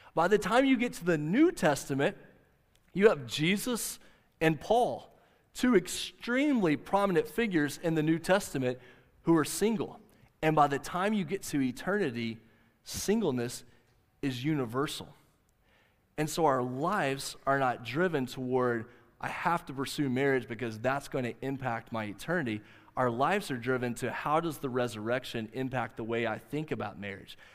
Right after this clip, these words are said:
How does the resurrection impact the way I think about my singleness?" And just for a minute, this, this is helpful, and I, I, it's not the main purpose, and so I don't wanna, I don't wanna belabor it too much,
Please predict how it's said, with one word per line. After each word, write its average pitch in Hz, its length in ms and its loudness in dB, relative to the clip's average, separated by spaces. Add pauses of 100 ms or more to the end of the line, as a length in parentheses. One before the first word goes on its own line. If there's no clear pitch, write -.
(160)
How 160 160 2
does 160 120 2
the 143 120 -2
resurrection 127 760 0
impact 135 420 -4
the 131 80 -2
way 120 160 0
I 110 120 -2
think 160 340 -6
about 107 220 -6
my 98 100 -8
singleness?" 95 640 -10 (580)
And 156 140 0
just 226 200 -2
for 220 120 4
a 160 60 4
minute, 139 320 0
this, 175 260 -2 (140)
this 139 160 -4
is 120 100 -8
helpful, 202 400 2
and 131 80 4
I, 117 200 -2
I, 117 40 -2 (180)
it's - 160 -10
not 151 160 6
the 131 80 -2
main 170 300 2
purpose, 190 480 0
and 120 80 -6
so 127 100 0
I 127 60 6
don't 147 120 2
wanna, 139 220 2 (360)
I - 20 -8
don't 147 80 2
wanna 170 140 2
belabor 151 320 4
it - 100 -4
too 165 180 0
much, 143 300 2